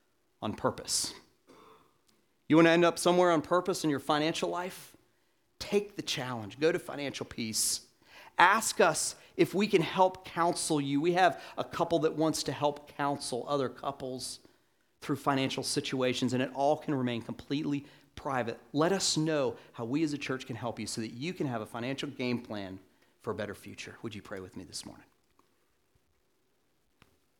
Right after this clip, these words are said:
Father God, I thank you so much for the provision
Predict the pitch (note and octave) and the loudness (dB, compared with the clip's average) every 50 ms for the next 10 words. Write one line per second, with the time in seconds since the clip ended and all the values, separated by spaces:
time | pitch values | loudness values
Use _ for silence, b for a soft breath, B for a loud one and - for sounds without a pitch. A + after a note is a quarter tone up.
0 | _ _ _ _ _ _ _ _ b b b b b b b b b b b b | _ _ _ _ _ _ _ _ b b b b b b b b b b b b
1 | b b _ _ _ _ _ _ _ _ _ _ _ _ - C#3+ D3 D#3 C#3+ D3+ | b b _ _ _ _ _ _ _ _ _ _ _ _ -2 0 2 4 6 6
2 | D3+ D3+ D3 D3 C#3+ - - D#3+ D3+ D3+ D3+ - A#2+ - - - - D3+ D3 D3 | 8 8 6 4 0 0 0 2 2 2 0 -2 -2 0 2 4 4 6 6 6
3 | D3 D3 D3 - - - - C3 A2+ - - - - C3 A2+ A2+ C3 C#3+ C#3+ B2 | 4 2 2 -2 -4 -4 -4 -4 -4 -6 -8 -6 -6 -6 -4 0 2 2 2 2
4 | - A#2 G#2+ G#2 G2 | 0 -4 -6 -6 -10